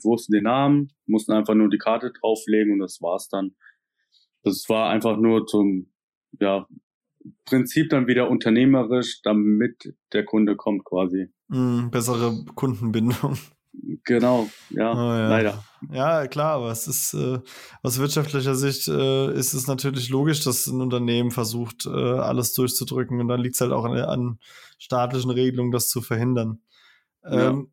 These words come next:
Speaker 2: wenn ich jetzt keine Spielerkarte habe und komme in die Spielothek, dann krieg ich dann quasi, äh, also ich zeige meinen Ausweis und
Speaker 1: Mhm.
Speaker 2: da, dann, äh, kann ich mich da frei bewegen oder krieg ich dann auch so eine Karte f-,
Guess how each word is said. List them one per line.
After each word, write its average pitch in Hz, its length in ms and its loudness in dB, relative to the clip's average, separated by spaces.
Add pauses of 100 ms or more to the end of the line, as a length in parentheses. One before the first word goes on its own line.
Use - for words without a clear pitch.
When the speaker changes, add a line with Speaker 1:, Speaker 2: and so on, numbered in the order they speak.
(100)
Speaker 2:
wenn 147 240 0
ich 170 100 -2
jetzt 175 200 -2
keine 165 360 -2
Spielerkarte 139 1120 -2
habe 151 520 0
und 143 220 -6
komme 156 300 0
in 147 160 -2
die 139 100 -4
Spielothek, 135 800 -4 (520)
dann 135 480 -4
krieg 151 200 -2
ich 147 80 0
dann 147 160 0
quasi, 135 640 0
äh, 127 480 0
also 131 200 -2
ich 123 120 -2
zeige 135 240 -2
meinen 127 140 -2
Ausweis 175 760 -2 (1400)
und 135 260 -2
Speaker 1:
Mhm. 110 120 2
Speaker 2:
da, 143 220 0
dann, 147 640 -2
äh, 143 160 -6
kann 147 220 -4
ich 143 140 0
mich 143 140 -2
da 139 240 0
frei 131 240 -2
bewegen 139 400 0
oder 175 160 -2
krieg 156 220 -2
ich 147 80 0
dann 143 120 0
auch 131 140 0
so 127 160 -4
eine 120 100 -2
Karte 120 460 -4
f-, 123 220 -12